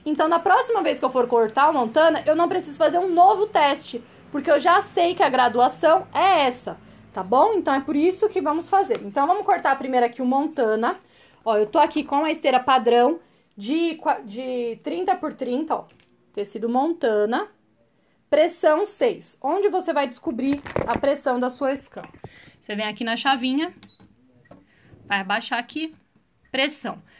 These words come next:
Pressão de recorte tá aqui, e aí você vai colocar no que eu já determinei, que é o seis. Tá bom? Pra testar é aqui, ó, testar. Aí você escolhe, eu sempre escolho o quadradinho, define, e aí você coloca ali o quadradinho, por exemplo,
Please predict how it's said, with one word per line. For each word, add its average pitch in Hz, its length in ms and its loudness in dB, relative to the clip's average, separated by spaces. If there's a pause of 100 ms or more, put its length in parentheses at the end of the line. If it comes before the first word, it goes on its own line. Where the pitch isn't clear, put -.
(140)
Pressão 247 380 -2
de 320 100 -2
recorte 254 460 -2
tá 240 100 -2
aqui, 294 380 -4 (760)
e 254 80 -4
aí 247 120 0
você 247 200 -6
vai 233 140 0
colocar 262 500 -2
no 262 120 -2
que 262 120 -6
eu 233 60 -2
já 220 140 -2
determinei, 240 520 -4
que 262 120 -8
é 285 40 -2
o 320 120 -8
seis. - 840 -6 (800)
Tá 214 140 -4
bom? 262 220 2
Pra 262 180 2
testar 269 360 0
é 262 80 4
aqui, 277 140 -4
ó, 202 100 -8
testar. 214 800 -2 (300)
Aí 214 140 -4
você 214 100 -8
escolhe, 240 340 0
eu 240 60 -2
sempre 330 240 -2
escolho 254 300 -4
o - 20 -14
quadradinho, 214 1000 -2 (500)
define, 254 680 -4
e 254 100 -4
aí 254 120 0
você 254 260 -6
coloca 262 360 0
ali 262 80 -2
o 262 60 -8
quadradinho, 262 480 -2
por 220 100 -10
exemplo, 196 380 -12